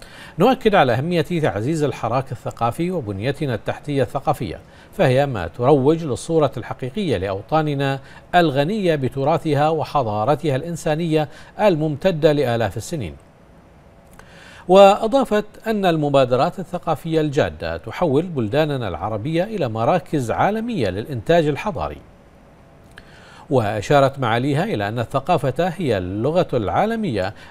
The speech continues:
التي يمكن من خلالها التواصل مع العالم والأداة الأكثر فعالية في مواجهة التحديات الراهنة في المنطقة،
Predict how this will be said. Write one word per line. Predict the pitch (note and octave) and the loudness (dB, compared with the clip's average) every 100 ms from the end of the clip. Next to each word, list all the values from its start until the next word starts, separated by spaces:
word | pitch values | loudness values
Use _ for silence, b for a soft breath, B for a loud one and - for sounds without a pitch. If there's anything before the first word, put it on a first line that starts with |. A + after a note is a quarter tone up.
| - | -2
التي | G#3 G3 F#3+ F#3 E3 | 2 2 2 -4 -2
يمكن | G3 G#3+ - A2 A2+ | -4 -6 -6 -6 -6
من | C#3 | -8
خلالها | - C#3 D#3+ D3 | -2 2 4 2
التواصل | C3 C3 C3+ C3+ A2 F#3 G#3 | 0 0 0 2 0 -4 -4
مع | E3+ F#2 | -2 -2
العالم | F2+ A2+ D3 F#3 F3+ | 0 2 2 0 -4
والأداة | A#2 A#2+ A2+ D#3 - | -6 -2 2 2 2
الأكثر | E3 A3+ A3 G3 E3+ | -4 -4 -4 0 0
فعالية | G3 F#3 F#3+ F3 F2+ - B B | 0 0 -2 -2 -6 -8 B B
في | B3 | -6
مواجهة | D3 F2+ G#2+ C#3+ C#3+ - C#3 | -4 -2 0 0 0 -4 -8
التحديات | C3+ A2 - F#2 F#2 C#3+ C3+ | -6 -6 -6 -8 -2 0 0
الراهنة | F#2 G2+ D3+ B2+ A#2 A#2 | -2 2 2 2 -2 -4
في | C#3+ | -6
المنطقة، | F3 E3 - - | -6 -6 -10 -14